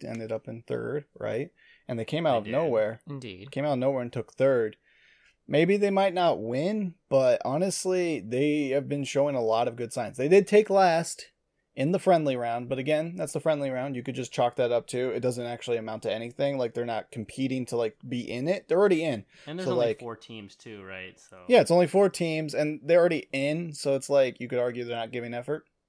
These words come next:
Speaker 1: because, well, I mean, they're in. It doesn't matter, right?
Speaker 2: Yeah, you could argue energy conservation.
Speaker 3: True,
Speaker 1: Uh,
Speaker 3: true.
Speaker 1: so this is my out there pick, but the thing is, they've been showing signs that they are slowly crawling up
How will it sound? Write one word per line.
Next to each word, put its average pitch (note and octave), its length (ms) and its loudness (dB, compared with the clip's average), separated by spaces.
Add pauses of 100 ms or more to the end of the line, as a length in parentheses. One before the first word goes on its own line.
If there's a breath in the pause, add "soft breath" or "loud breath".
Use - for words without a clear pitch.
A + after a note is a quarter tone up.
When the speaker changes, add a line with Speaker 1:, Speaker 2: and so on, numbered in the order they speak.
(140)
Speaker 1:
because, - 460 -6
well, D#4 320 -6
I C4 40 -10
mean, C#4+ 260 -10 (340)
they're B3+ 160 2
in. F4+ 160 -2 (220)
It B2+ 80 -14
doesn't D3 220 0
matter, D3 340 -2
right? A#2+ 300 -6
Speaker 2:
Yeah, F3 160 -18 (260)
you D#3+ 100 -12
could E3 160 -12
argue A#2+ 360 -12
energy G#2 340 -16
conservation. F#2+ 640 -20
Speaker 3:
True, E3 340 -12
Speaker 1:
Uh, C3 400 2
Speaker 3:
true. - 80 -6
Speaker 1:
so C#3 680 6 (1900)
this E3+ 240 4
is G#3 140 -2
my G3+ 200 2
out D#3+ 260 6
there C3+ 160 2
pick, B2+ 360 -2
but C#3+ 160 0
the C#3+ 80 -14
thing F3+ 240 -2
is, E3+ 160 -2
they've C#3 200 0
been C#3+ 140 -2
showing C#3+ 460 -2
signs C3 420 -2
that A#2+ 140 -8
they A#2+ 320 0
are C3 160 -2
slowly A#2+ 500 -2
crawling A#2+ 540 0
up A2 320 -2